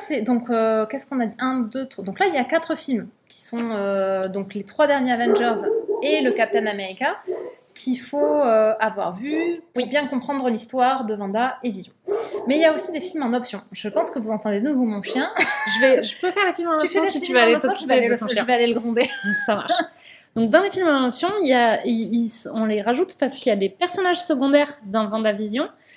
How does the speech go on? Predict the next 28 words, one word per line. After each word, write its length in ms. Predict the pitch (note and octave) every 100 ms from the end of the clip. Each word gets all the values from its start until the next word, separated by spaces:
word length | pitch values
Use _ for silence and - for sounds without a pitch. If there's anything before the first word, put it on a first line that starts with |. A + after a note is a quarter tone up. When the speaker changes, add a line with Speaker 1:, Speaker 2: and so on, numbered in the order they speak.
| - - -
Speaker 2:
euh, 260 | A3 G#3+ G3+
qui, 520 | G3+ - C#4+ C#4 C#4
euh, 440 | A#3+ A3 G#3+ G#3+ G#3+
sont 200 | - C4
des 120 | A#3
personnages 560 | A3+ - C#4+ F#4+ - -
qui 200 | - B3+
sont 200 | - A3
pas 160 | D#4 D#4+
introduits 560 | B3+ - - A#3+ C4+
dans 140 | G#3 F#3+
WandaVision, 480 | F#3+ F#3+ F#3+ A3+ E4+
mais 100 | B3+
qui 100 | -
sont 120 | - G#3
introduits 400 | B3 B3+ C#4 C#4+
dans 120 | A#3 G3
des 140 | G3
films 360 | - - C#4+ G#3
précédents, 460 | - G3 G3+ C#4 - _ - - - _
dans 100 | B3+
lesquels 220 | B3 A3+ G3+
ils 80 |
sont 240 | F#3+ G#3 -
aussi 300 | E4 - D4+
des 80 | A#3+
personnages 400 | G#3+ G#3+ G3+ G3+
secondaires. 500 | F#3+ G3 D4 A#4+